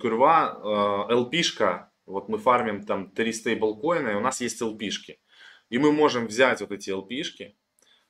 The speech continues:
э, допустим, вот есть там три, три пул Curve, э, но у нас просто на полигоне, а здесь они как бы на эфире, вот контракты там эфировские.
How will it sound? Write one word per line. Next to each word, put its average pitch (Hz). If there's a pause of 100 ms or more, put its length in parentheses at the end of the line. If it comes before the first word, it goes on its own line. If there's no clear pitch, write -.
(140)
э, 95
допустим, 101
вот 87
есть 87
там 87
три, 127
три 151
пул 139
Curve, 95 (160)
э, 107
но 120
у 135
нас 135
просто 131
на 131
полигоне, 120
а 85
здесь 120
они 101
как 92
бы 98
на 98
эфире, 98
вот 85
контракты 101
там 82
эфировские. -